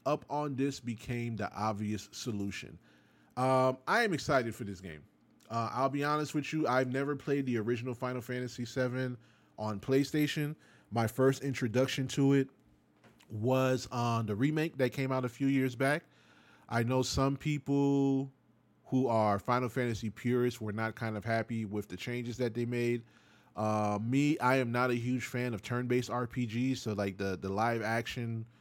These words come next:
format that they kind of, uh, incorporated in it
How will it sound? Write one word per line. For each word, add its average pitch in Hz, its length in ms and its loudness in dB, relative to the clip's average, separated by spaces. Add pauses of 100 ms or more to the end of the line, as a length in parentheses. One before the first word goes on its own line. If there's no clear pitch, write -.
(340)
format 139 600 2
that 120 140 0
they 120 140 0
kind 120 360 -2
of, 113 280 -4
uh, 110 120 -2
incorporated 143 800 -2
in 143 140 -4
it 143 200 -4